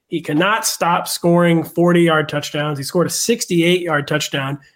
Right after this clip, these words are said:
against the Falcons on Sunday, delivered from Taysom Hill, of all people.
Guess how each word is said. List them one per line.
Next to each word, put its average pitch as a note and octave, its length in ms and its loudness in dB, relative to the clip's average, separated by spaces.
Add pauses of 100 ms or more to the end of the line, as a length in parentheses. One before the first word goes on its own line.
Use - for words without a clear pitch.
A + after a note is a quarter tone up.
(200)
against E3+ 220 0
the E3 80 -6
Falcons E3 480 0
on D3 100 0
Sunday, D3 300 0
delivered F#3+ 340 2
from D#3 120 0
Taysom F3 440 -2
Hill, B2 380 -10 (440)
of C#3+ 100 -4
all C3 140 0
people. C#3 500 -2